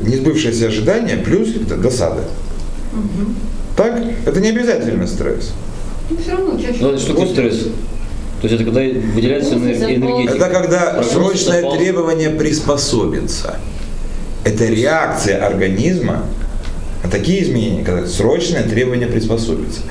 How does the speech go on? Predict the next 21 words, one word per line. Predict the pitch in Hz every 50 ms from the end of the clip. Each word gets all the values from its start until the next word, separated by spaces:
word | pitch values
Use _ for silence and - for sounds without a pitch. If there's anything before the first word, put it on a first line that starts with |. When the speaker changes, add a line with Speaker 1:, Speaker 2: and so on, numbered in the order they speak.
| - - - - - -
Speaker 1:
А | 160
Speaker 3:
А | 160
Speaker 1:
когда | 160 185 185 - -
Speaker 3:
обида — | - 233
Speaker 1:
нет | 285 - -
Speaker 3:
это | -
не | - -
Speaker 1:
срочного | 247 247 220 - - 208 190 170
Speaker 3:
способ | 156 143 - -
приспособления? | 127 120 117 113 110 - 113 110 110 104 101 95 92 92 95 95 92 - - - - - - - - - - - - - - - - -
Speaker 1:
Обида — | - 127 143 190 - -
это | - 175 180 175
когда | 180 180 175
ты | 180
не | 185 190
хочешь | 185 196 190 - - 113
приспосабливаться, | 107 107 107 104 107 107 110 - 165 180 175 143 117 - 101
хочешь, | - 110 131 127 - 131 123
чтобы | - 135 127 123 -
тебя | 170 160 123 110 101
приспособили. | 87 92 92 - - 95 92 - 90 87 82 82 80